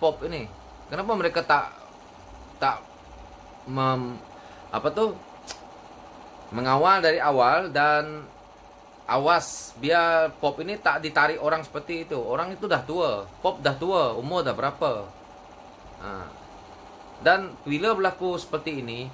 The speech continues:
pandangan dunia luar tentang Kristian, tentang agama lain, itu dah sepertinya tak bagus macam tu. Tapi itu kenyataan.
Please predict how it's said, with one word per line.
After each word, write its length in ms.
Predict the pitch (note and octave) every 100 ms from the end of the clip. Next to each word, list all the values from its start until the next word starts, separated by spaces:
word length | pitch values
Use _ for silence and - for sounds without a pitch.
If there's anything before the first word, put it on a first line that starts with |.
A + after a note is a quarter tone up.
| B2
pandangan 400 | B2+ B2 D#3 F#3
dunia 320 | E3+ D3 C3
luar 240 | A2+ G#2+
tentang 320 | A2+ A#2+ A#2 A2
Kristian, 480 | G#2+ - - E2+ G2 -
tentang 320 | A2+ C3 B2
agama 320 | A#2 A2 G#2+
lain, 260 | G#2 E2+ F2+
itu 320 | G2 G#2+ G3 G3
dah 260 | D#3+ B2+ - - - - - - - - -
sepertinya 800 | - - C3+ E3+ F3+ A3+ A3 D#3+ - - - - - - - - - - - - - - - - -
tak 160 | G#2
bagus 340 | D#3+ E3+ F#3 -
macam 220 | D#3 D#3
tu. 100 | D3
Tapi 400 | C#3 C#3+ A3+ F3+
itu 180 | D#3 D#3
kenyataan. 640 | G3+ F#3 F3 F#3 D#3+ D3